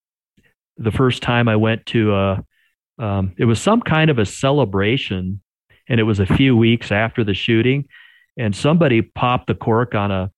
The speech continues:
um, champagne bottle, and, and I about went through the, the ceiling. It freaked me out. It sounded like gunfire at first. It just, it's like, "Oh man, I'm, I'm screwed up in the head."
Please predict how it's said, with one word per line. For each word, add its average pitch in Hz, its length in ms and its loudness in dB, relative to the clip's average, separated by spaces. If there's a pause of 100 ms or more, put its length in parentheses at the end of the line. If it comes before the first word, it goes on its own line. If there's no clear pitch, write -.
(300)
um, 87 440 -4 (140)
champagne 110 560 0
bottle, 95 460 0 (540)
and, 98 540 -2
and 101 160 0
I 110 120 2
about 101 280 0
went 104 240 -2
through 107 140 0
the, 92 340 0
the 98 60 -4
ceiling. 92 540 0 (120)
It - 240 -6
freaked 113 300 0
me 95 200 2
out. 95 260 -2 (500)
It - 120 -4
sounded 107 320 2
like 95 240 2
gunfire 92 720 0 (100)
at 104 160 -8
first. 90 400 0
It 92 100 -4
just, 92 380 -2 (640)
it's - 100 -6
like, 95 180 2
"Oh 110 160 2
man, 95 300 2
I'm, 101 300 0 (440)
I'm 120 140 0
screwed 104 340 0
up 98 160 0
in 92 80 2
the 92 100 0
head." 92 400 -2